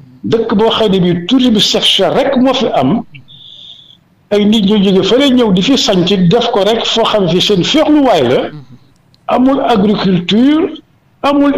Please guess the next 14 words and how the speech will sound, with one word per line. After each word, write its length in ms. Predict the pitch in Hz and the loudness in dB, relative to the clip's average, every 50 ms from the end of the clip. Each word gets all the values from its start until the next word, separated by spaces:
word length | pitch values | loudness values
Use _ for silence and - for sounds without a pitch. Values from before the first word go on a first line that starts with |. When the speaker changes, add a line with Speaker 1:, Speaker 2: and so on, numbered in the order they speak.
| 277 240 | 0 0
Speaker 1:
industrie, 840 | 240 220 196 180 160 - - - 196 226 302 330 339 349 339 339 - _ _ _ _ _ _ _ | 0 2 2 0 0 -2 -2 -2 -2 0 2 2 0 0 -2 -6 -10 _ _ _ _ _ _ _
système 600 | - - - 240 247 226 - - 240 247 233 226 226 233 | -12 -8 -4 -2 -2 -2 -2 -2 0 0 0 0 0 0
éducatif 580 | 220 190 196 208 208 - 196 190 196 190 202 170 185 | 0 0 0 -2 0 0 -2 0 0 0 0 0 0
mooy 220 | 185 190 196 190 | 0 0 0 0
système 460 | - - - 202 - - - 202 196 - - | 0 -2 -2 -2 -2 -2 -2 -2 -2 -2 -4
anglais 360 | - 185 170 165 175 170 165 160 | -2 -2 0 0 0 0 0 0
bi 200 | 147 147 226 247 | 0 0 0 0
fi 220 | - - 269 269 | 0 0 -2 -2
anglais 380 | - 226 214 202 196 190 185 175 | 0 0 0 0 0 0 2 2
yi 60 | 170 | 2
bàyyi 260 | 151 165 208 240 233 | 2 2 2 2 2
woon, 420 | 208 185 151 139 143 185 254 269 262 - - - - - - - - - - - - - | 2 2 2 2 2 2 0 0 -2 -6 -14 -20 -20 -20 -20 -20 -20 -20 -20 -14 -8 -4
loolu 360 | 143 139 151 165 185 190 185 | -2 0 0 2 2 2 2
moo 120 | 180 185 | 0 0